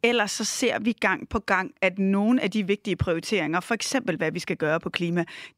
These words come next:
de kommer, de kommer i baggrunden, de bliver skubbet,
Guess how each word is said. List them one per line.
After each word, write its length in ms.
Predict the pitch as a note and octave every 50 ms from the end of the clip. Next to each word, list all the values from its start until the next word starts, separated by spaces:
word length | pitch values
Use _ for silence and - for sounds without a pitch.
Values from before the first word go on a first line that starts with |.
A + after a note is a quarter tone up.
| -
de 80 | B3 A#3
kommer, 440 | - - A3+ B3+ A3 G#3+ G#3 G3 E3+
de 200 | - - - G3+
kommer 380 | - - A3+ A3+ G#3 G3+ G3
i 180 | G3 F#3+ F#3+ F#3+
baggrunden, 580 | - G#3+ G#3+ A3+ - - B3 A#3+ - A3+ A3 - - - - - -
de 80 | - A3+
bliver 180 | G#3 A#3 A3+ G#3+
skubbet, 580 | - - - - - G#3+ G#3+ G#3+ - C#4 B3